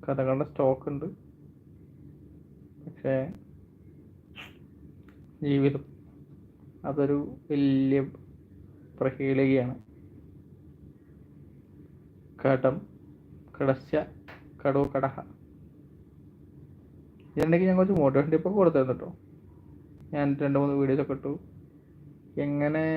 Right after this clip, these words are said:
കാശ് മിച്ചം വെച്ച് കാര്യങ്ങൾ സെറ്റ് ചെയ്യാം, എങ്ങനെ കടങ്ങളൊക്കെ ഒന്നുമില്ലാതെ ജീവിക്കാം. കാരണം തോറ്റവനാണ് ശരിക്ക്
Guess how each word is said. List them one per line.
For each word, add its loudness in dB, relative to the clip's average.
കാശ് 0
മിച്ചം -2
വെച്ച് -6
കാര്യങ്ങൾ 2
സെറ്റ് -6
ചെയ്യാം, -2
എങ്ങനെ 0
കടങ്ങളൊക്കെ 2
ഒന്നുമില്ലാതെ 0
ജീവിക്കാം. -2
കാരണം 0
തോറ്റവനാണ് 0
ശരിക്ക് -2